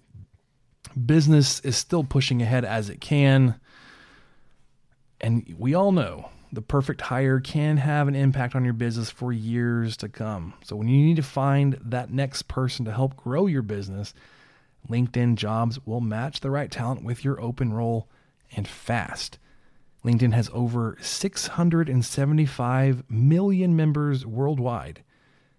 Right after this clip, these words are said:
LinkedIn Jobs screens candidates with the hard and soft skills you're looking for, so you can hire the right person fast.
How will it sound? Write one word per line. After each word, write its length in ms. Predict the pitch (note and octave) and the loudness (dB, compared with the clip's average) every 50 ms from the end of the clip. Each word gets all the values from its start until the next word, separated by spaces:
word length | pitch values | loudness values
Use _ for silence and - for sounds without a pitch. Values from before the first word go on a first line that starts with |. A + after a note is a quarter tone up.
| _ _ - | _ _ -4
LinkedIn 300 | - A#2+ A#2 A#2+ A#2+ A#2 | 0 0 2 4 4 2
Jobs 500 | A2 B2 A#2+ A#2 A#2+ A#2+ A#2 B2 - - | 4 2 2 2 2 0 -2 -4 -8 -8
screens 480 | - - - - C3+ C#3+ D3 C#3+ C#3 C3+ | -8 -8 -4 0 2 4 6 6 4 2
candidates 440 | - - C#3+ D3 D3 D#3+ E3 C#3+ - | 0 -2 0 2 2 2 0 -2 -6
with 100 | A#2 A#2 | -10 -10
the 60 | G#2+ | -10
hard 400 | - - - C#3+ C#3+ D3 D3 A#2+ | -10 -6 -2 0 2 2 0 0
and 260 | F2+ D3 E3+ F3 E3+ | 0 2 2 2 2
soft 240 | - D#3 B2+ A#2 - | 2 0 0 0 -2
skills 260 | - - A#2+ A2 - | -6 -8 -6 -6 -6
you're 80 | - G#2 | -6 -6
looking 220 | A2+ B2+ - D3+ | -6 -4 -2 -4
for, 320 | C3+ - D3+ D#3 F3+ F3+ - _ _ _ _ _ _ _ _ _ - | -4 -4 -4 -6 -6 -6 -8 _ _ _ _ _ _ _ _ _ -12
so 120 | - - | -4 -4
you 80 | B2 A#2+ | -2 0
can 80 | A#2 | 0
hire 480 | G2+ - - A#2+ A#2+ B2+ C3+ C3+ C3+ G#2+ | -4 -2 -2 0 2 4 4 4 2 2
the 120 | G#2+ A2 | -2 -4
right 300 | G2+ G2+ G#2 G#2+ G2 - | -4 -4 -4 -6 -6 -8
person 420 | - - - G2+ G2 - - G2+ G2 | -12 -12 -10 -10 -8 -8 -8 -8 -10
fast. 460 | - - A2 G#2 F#2 G2+ - - | -8 -8 -8 -8 -8 -8 -10 -14